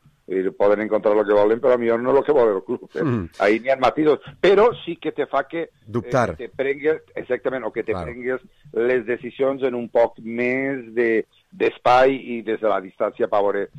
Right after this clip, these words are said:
Speaker 1: finalment quina decisió
Speaker 2: Sí,
Speaker 1: pren,
Speaker 2: jo
Speaker 1: que no depèn només de qüestions deportives, Javi, torna a repetir.
Speaker 2: Claro.
Speaker 1: Això és molt més complex,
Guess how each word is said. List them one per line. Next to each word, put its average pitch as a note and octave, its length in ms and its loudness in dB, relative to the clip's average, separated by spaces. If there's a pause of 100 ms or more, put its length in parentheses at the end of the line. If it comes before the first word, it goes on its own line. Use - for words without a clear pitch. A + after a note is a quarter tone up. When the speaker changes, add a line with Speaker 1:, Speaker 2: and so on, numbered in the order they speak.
(160)
Speaker 1:
finalment A2 400 -4
quina G#2+ 220 -2
decisió G2 400 -6
Speaker 2:
Sí, G#2 80 -4
Speaker 1:
pren, G#2+ 100 -2
Speaker 2:
jo A2 160 -2 (160)
Speaker 1:
que B2+ 140 0
no E3 180 -2
depèn E3 400 2
només C#3 260 0
de A#2 100 -4
qüestions A2+ 360 -4
deportives, A2 560 -6 (360)
Javi, G#2+ 240 2
torna G#2+ 300 2
a G2 40 2
repetir. G2 380 -2
Speaker 2:
Claro. G2+ 380 -2
Speaker 1:
Això - 180 -4
és - 60 -14
molt B2+ 160 -12
més A#2+ 180 -4
complex, G#2+ 440 0